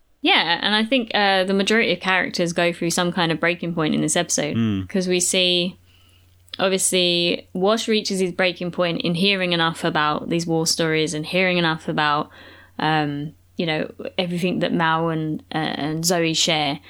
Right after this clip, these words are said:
Speaker 1: and he reaches the breaking point where he actually starts being a dick. Well, not being a dick, but, you know, he gets to that point where he's like,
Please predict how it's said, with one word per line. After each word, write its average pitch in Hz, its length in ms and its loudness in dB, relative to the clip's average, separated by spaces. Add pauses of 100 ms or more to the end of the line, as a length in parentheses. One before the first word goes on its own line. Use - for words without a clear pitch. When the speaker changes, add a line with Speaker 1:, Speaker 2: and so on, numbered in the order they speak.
(100)
Speaker 1:
and 190 100 0
he 190 60 2
reaches 185 260 2
the 180 60 0
breaking 180 380 0
point 175 180 0
where 165 100 0
he 165 60 2
actually 165 260 -2
starts 156 380 0
being 170 220 0
a 156 60 0
dick. 160 280 -2 (100)
Well, 135 380 -2
not 190 140 0
being 151 140 -2
a 143 40 -6
dick, 147 220 -6
but, 156 100 0
you 175 100 2
know, 131 100 0
he 180 140 0
gets 196 200 0
to - 60 -4
that 156 140 0
point 160 260 -2
where 127 80 0
he's 123 200 0
like, - 340 -4